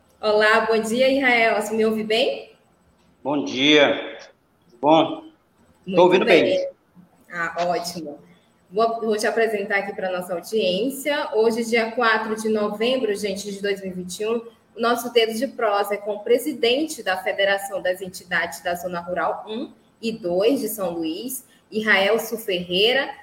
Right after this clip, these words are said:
Speaker 1: O tema de hoje é sobre o primeiro seminário das comunidades da Zona Rural um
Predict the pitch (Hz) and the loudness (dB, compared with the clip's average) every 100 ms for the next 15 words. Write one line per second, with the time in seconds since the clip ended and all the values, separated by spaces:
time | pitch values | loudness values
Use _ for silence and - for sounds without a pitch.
0 | - 196 - 247 262 262 233 240 262 247 | -12 -8 2 4 4 2 4 4 4 2
1 | 262 247 247 226 269 262 277 262 269 269 | 0 2 0 -2 -4 -2 0 2 4 2
2 | 262 233 202 196 202 202 196 190 - 190 | 0 -2 -2 0 0 0 -4 -8 -10 -10
3 | 190 180 190 190 - 180 185 185 180 175 | -6 0 0 0 -2 -2 -2 -4 -4 -4
4 | 175 185 180 220 240 302 | 0 0 -2 -4 -4 -4